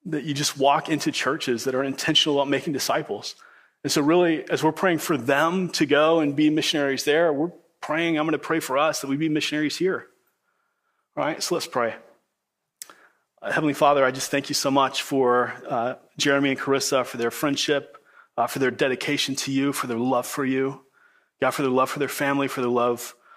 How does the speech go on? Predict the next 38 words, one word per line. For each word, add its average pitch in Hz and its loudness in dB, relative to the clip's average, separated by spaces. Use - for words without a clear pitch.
for 120 0
the 131 -2
people 135 0
of 120 0
Ethiopia 123 0
and 117 -2
the 113 -8
people 123 -4
they're 113 -2
ministering 127 -4
to 127 -4
over 120 -4
there 120 0
and 120 -4
the 113 -10
disciples 117 -4
that 107 -10
they're 120 -6
making. 117 -6
So - -2
God, 139 4
I 131 4
pray 139 2
that 131 -2
you 131 -4
continue 135 -2
to 127 -2
go 127 2
before 117 -4
them, 117 -6
that 127 -6
you 131 -2
continue 135 -4
to 123 -2
give 131 -4
them 123 -4
wisdom 127 -2
and 107 -10